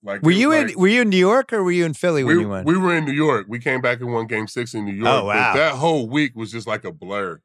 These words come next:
Speaker 1: Like, it was just so many different nights at the forty forty Club, and, uh, we went to, we was at the Garden one night. It was the night of the parade. We had a party. The night we won, we went to One Oak. It was, uh, it was fun. It was a good, it was, it, I'm glad we were in New York. It was fun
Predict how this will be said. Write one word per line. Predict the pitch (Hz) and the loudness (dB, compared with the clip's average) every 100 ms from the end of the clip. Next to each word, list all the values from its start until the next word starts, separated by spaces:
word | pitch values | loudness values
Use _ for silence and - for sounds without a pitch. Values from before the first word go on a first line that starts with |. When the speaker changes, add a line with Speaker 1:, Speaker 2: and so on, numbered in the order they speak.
| - | -12
Speaker 1:
Like, | 92 87 80 | -10 -10 -12
it | 110 | -14
was | 110 101 | -12 -14
just | 104 95 - | -14 -16 -14
so | 107 104 | -10 -8
many | 104 101 98 | -6 -6 -8
different | 87 98 95 90 | -8 -8 -6 -4
nights | 92 92 95 | -4 -4 -10
at | |
the | 90 | -16
forty | - 98 95 | -10 -8 -8
forty | 87 95 90 | -8 -6 -8
Club, | 80 92 90 90 82 | -6 -4 -2 -4 -6
and, | 82 76 69 _ _ _ _ _ _ _ _ - | -8 -10 -16 _ _ _ _ _ _ _ _ -12
uh, | 85 80 76 64 | -10 -8 -10 -12
we | 67 95 | -8 -6
went | 92 85 | -6 -6
to, | - 80 73 64 - _ - | -10 -10 -10 -16 -20 _ -8
we | 98 | -6
was | 90 | -6
at | - | -10
the | |
Garden | 73 92 98 92 92 | -4 2 2 2 -2
one | 92 92 | -2 0
night. | 90 90 87 87 87 82 | 0 2 0 -4 -6 -8
It | 92 | -10
was | 85 80 73 - _ 110 | -10 -10 -14 -20 _ -14
the | 82 | -6
night | 95 110 | -2 0
of | 101 | -2
the | 85 | -6
parade. | - 87 107 104 | -10 -4 -2 -2
We | 98 101 | -4 -4
had | 95 | -4
a | 92 | -6
party. | - 98 95 95 92 87 _ _ _ | -4 -2 -2 -4 -8 -12 _ _ _
The | 92 | -4
night | 104 110 | -2 -2
we | 95 | -4
won, | 85 110 113 107 | -2 0 0 0
we | |
went | 107 101 | -4 -6
to | 87 | -4
One | 98 98 | -2 0
Oak. | 95 95 87 _ _ _ _ _ | 0 -2 -6 _ _ _ _ _
It | 101 | -6
was, | 104 104 104 | -4 -4 0
uh, | 101 101 98 | 0 0 -2
it | |
was | 135 131 | -6 -6
fun. | 147 117 | -4 -2
It | |
was | 107 | -4
a | 113 | -6
good, | 110 95 | -6 -4
it | 107 | -2
was, | 127 117 123 | -2 -4 0
it, | 147 147 | 0 2
I'm | 156 | -2
glad | 147 160 156 143 | 0 0 0 -2
we | |
were | 143 131 | -6 -6
in | 117 | -6
New | 101 | -4
York. | 104 95 80 | -6 -6 -6
It | 104 | -8
was | 95 | -10
fun | - 90 85 | -8 -10 -10